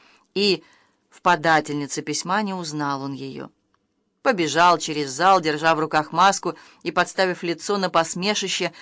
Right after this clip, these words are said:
кавалерам и дамам. Нет уж, пусть Сергей Сергеевич Лихутин проучит нахала и труса.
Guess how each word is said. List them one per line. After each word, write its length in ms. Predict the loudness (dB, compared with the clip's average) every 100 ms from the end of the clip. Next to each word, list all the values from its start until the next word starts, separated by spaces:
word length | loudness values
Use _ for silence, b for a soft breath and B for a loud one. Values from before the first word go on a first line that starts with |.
| B
кавалерам 600 | -4 -2 0 0 -2 -2
и 40 | -4
дамам. 400 | -4 -4 -8 -14 _ _ _ _ _ _ _
Нет 580 | -8 -4 0 2 2 0
уж, 200 | -6 -8 b b b
пусть 300 | -4 -2 -2
Сергей 300 | -4 0 -2
Сергеевич 400 | -2 -2 -2 -2
Лихутин 680 | -6 -6 -4 -4 -4 -6 -10 B B
проучит 460 | 0 0 0 -4 -6
нахала 440 | -6 -4 -4 -4
и 40 |
труса. 480 | -6 -8 -10 -10 -12